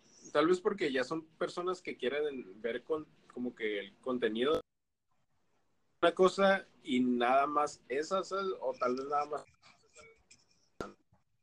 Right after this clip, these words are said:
O, está curioso, es como todos están ahí, pero a la vez pelados y no sé. En un momento Facebook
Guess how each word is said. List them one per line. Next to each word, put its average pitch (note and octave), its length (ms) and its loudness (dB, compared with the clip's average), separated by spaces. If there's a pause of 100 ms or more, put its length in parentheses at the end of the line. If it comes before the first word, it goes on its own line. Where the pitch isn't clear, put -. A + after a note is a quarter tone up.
(800)
O, C#3+ 300 2 (2250)
está C#3 280 4
curioso, F3+ 360 10 (100)
es C#3+ 180 2
como E3 600 2 (160)
todos E3+ 220 0
están D#3 280 0
ahí, F3 220 6
pero F#3+ 240 2
a E3+ 40 6
la D3 160 6
vez B2+ 140 -2 (1400)
pelados C#3+ 460 2 (200)
y B2+ 300 -10 (1600)
no C3+ 140 -6
sé. C3+ 220 0 (1600)
En - 60 2
un - 40 6
momento F#3+ 360 4
Facebook F3+ 400 4